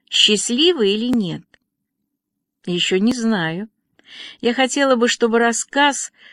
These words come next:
кончался трагически, потому что это гораздо романтичнее. Но я понимаю, что редакторы с предубеждением относятся к печальным финалам.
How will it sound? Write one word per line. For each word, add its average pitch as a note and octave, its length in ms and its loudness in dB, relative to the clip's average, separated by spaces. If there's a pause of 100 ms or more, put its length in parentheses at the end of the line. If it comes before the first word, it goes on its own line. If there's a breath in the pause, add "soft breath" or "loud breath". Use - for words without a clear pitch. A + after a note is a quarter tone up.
(120 soft breath)
кончался A3+ 600 2
трагически, A#3 920 -4 (560 loud breath)
потому F3 400 2
что - 180 -2
это F#3+ 200 0
гораздо E3 480 2
романтичнее. E3 1040 -4 (480)
Но E3 80 -2
я F3 180 4
понимаю, F3+ 500 0
что - 200 -2
редакторы E3 640 0
с - 100 -10
предубеждением D#3+ 1000 0
относятся D3+ 500 -6
к - 80 -16
печальным C#3+ 580 -2
финалам. D3 560 -4